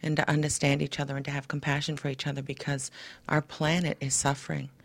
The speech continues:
You know, Mother Earth is suffering, and none of us are gonna survive if we can't get past these little things and, and work to heal with each other so that we can focus on,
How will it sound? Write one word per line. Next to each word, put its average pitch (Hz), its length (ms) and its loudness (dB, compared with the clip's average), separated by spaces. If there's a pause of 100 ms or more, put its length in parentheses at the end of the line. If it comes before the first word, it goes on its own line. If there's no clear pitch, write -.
(380)
You 151 100 0
know, 151 160 6
Mother 151 340 6
Earth 147 300 2
is 147 100 -2
suffering, 147 640 -2
and 139 340 0
none 147 220 2
of 151 120 0
us 151 180 0
are 147 60 0
gonna 143 200 0
survive 151 560 -2 (360)
if - 140 -4
we 160 80 2
can't - 300 0
get - 160 -4
past - 440 0
these 139 220 -4
little 151 220 4
things 135 480 -2 (380)
and, 139 400 4
and 135 260 2
work 147 360 4
to 156 100 0
heal 147 480 4 (300)
with 156 200 6
each 143 220 2
other 156 260 6
so - 180 2
that 143 180 0
we 147 100 0
can 143 140 -2
focus 147 440 0
on, 143 160 0